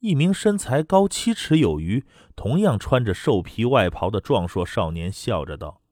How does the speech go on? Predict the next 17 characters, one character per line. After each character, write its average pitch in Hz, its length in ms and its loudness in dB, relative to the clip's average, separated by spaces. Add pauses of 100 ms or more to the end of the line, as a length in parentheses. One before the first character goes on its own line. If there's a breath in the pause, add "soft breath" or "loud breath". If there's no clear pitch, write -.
(920)
“表 110 140 -2
哥。” 151 260 -2 (1300)
滕 233 240 -2
青 240 240 -4
山 247 220 -2
笑 240 320 2
着 95 100 0
打 82 180 -2
招 202 280 2
呼， - 260 -14 (480)
那 87 180 -2
人 95 360 -2 (100)
正 185 260 -2
是 - 140 -10
滕 131 240 -4
青 214 260 -4
虎。 - 440 -14